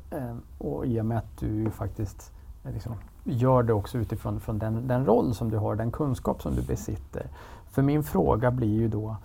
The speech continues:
så vad gör vi då? Eh, och för någonstans konstaterade vi ju även att, att vi kommer inte rulla tillbaks.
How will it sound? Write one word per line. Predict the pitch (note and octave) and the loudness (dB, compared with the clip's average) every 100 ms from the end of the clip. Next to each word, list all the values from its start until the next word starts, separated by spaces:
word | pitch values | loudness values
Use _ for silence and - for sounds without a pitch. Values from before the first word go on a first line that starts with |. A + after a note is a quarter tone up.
| - - - - - | -14 -16 -18 -20 -18
så | - - C#3 | -14 0 4
vad | B2+ C3 | 6 6
gör | B2 G#2+ G2+ | 6 4 2
vi | A#2 C#3+ | 2 4
då? | F3+ B3 - - - - - - - | 6 4 0 -6 -12 -18 -18 -16 0
Eh, | B2+ C3+ - G2+ - - | 0 2 0 -2 -4 -2
och | - D#3+ D3+ - - - - - - - - - - | 8 8 8 -4 -20 -20 -20 -16 -12 -12 -12 -12 2
för | D#3 | 6
någonstans | D#3+ E3+ D3+ C3 | 6 6 4 2
konstaterade | - C#3+ C3+ C3+ C#3+ F3+ F3 | 0 0 2 2 4 2 2
vi | F3 | 2
ju | D#3 C#3+ | 2 2
även | C#3+ B2+ A2 A2 | 2 0 0 -2
att, | A2+ - | -4 -4
att | - - - - - | -6 -6 -10 -20 -10
vi | F#3+ C#3 | 0 0
kommer | B2+ B2+ C#3 | 2 2 4
inte | D#3 B2+ | 2 2
rulla | A#2 G#2+ | 2 2
tillbaks. | G2+ G#2 G2+ - - - | 2 0 0 0 -6 -16